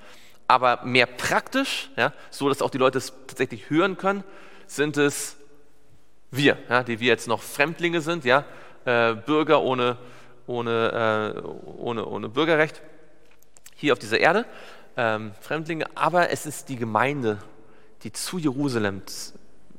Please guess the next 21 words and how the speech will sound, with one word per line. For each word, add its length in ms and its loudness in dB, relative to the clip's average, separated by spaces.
dazugehört. 760 2
Man 80 -4
könnte 320 0
auch 100 2
sagen, 540 2
es 220 -2
gibt 260 -6
auch 500 4
Menschen, 540 0
die 120 -2
glauben, 640 2
dass 140 -4
sie 100 -8
zur 220 -4
Gemeinde 340 0
gehören, 360 -2
weil 140 4
sie 120 -4
in 100 -4
einem 400 -4
Gemeindebuch 1040 -2